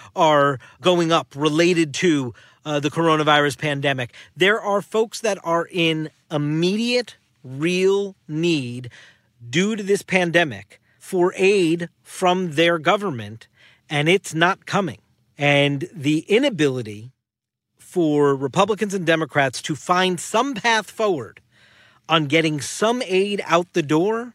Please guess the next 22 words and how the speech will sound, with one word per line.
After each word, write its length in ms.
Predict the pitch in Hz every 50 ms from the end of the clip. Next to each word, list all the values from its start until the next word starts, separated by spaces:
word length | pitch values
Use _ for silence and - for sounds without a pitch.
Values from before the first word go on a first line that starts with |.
| _ _ _
is 220 | - 180 180 147 147
astounding, 880 | 147 - - - - - 269 277 285 254 180 135 117 113 135 175 196 _ _ _ _ _ _ _ _ _ -
and 240 | 175 165 170 170 160
yet 320 | 160 165 165 160 160 160 _ _ _ _ _ _ _ _ _ _ _ _ _ _ _ _ _ _ _ _ _ _ _ _ _ _ -
not 400 | 156 151 151 170 170 175 175 165 _ _ -
really 460 | 175 147 165 175 170 156 156 151 156
all 240 | - 151 151 143 135
that 240 | 135 135 135 123 -
surprising, 580 | - 123 - 151 143 117 101 98 - 117 120
given 240 | 120 117 135 127 127
the 80 | 131 127
way 160 | 131 131 131
Washington 560 | 131 131 131 120 - - 127 117 - 131 131
works. 400 | 135 143 123 98 _ - - - _ - - - - _ _
The 100 | - 151
question 420 | - - 277 277 - - - 156 147
is, 340 | 139 131 123 123 113 - - _ _ _ _ _ _ _ _ -
are 120 | 156 170
voters 400 | 147 127 208 254 285 285 285 220 175
going 280 | 220 220 214 208 190
to 120 | 156 - 175
make 680 | 160 151 147 147 147 160 180 226 202 - - - -